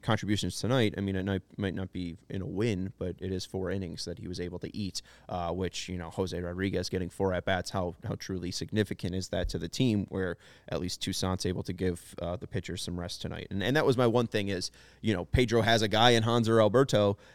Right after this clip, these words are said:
I-, if there was that you know, additional forty-man roster, why not maybe just go sign him and just, you know, then you could just D F A him once you're, you're done using him. But again, you know, that, that spot's for Toussaint, and, and that at least makes sense that, you know,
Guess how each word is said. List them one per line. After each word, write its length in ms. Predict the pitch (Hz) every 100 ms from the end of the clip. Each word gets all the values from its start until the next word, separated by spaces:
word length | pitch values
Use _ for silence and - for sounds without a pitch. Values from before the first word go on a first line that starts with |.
| -
I-, 80 | - -
if 160 | 113
there 180 | - 113
was 400 | 113 131 131 -
that 340 | 117 107 98 - _ _ _ _ _ - - -
you 140 | 101
know, 120 | 78 - - - -
additional 500 | 110 113 107 101 95
forty-man 420 | - 101 92 92
roster, 400 | 110 120 - 95
why 240 | 95 98
not 240 | 98 92 -
maybe 280 | 95 95 90
just 260 | 92 - -
go 180 | - 110
sign 300 | - 113 107
him 200 | 127 107
and 160 | 104
just, 340 | 92 101 - - -
you 140 | 98
know, 100 | 95
then 240 | 95 98 101
you 60 |
could 140 | 98 90
just 260 | 101 - - - -
D 180 | 117 123
F 120 | 107
A 140 | 113
him 140 | 123 107
once 200 | 107 -
you're, 180 | 107 98
you're 120 | 104
done 200 | 98 101
using 260 | 123 131 104
him. 180 | 101 - - - -
But 120 | 104
again, 320 | 95 95 92 - _ -
you 140 | 95
know, 140 | 85 -
that, 140 | 101
that 180 | - 95
spot's 320 | - 92 92
for 160 | - 95
Toussaint, 480 | - 101 - 101 98
and, 180 | 95 120 -
and 240 | 92 95 -
that 160 | 98 98
at 140 | -
least 280 | - 87 -
makes 240 | 95 90
sense 260 | - 90 -
that, 180 | 85 82
you 100 | 92
know, 100 | 85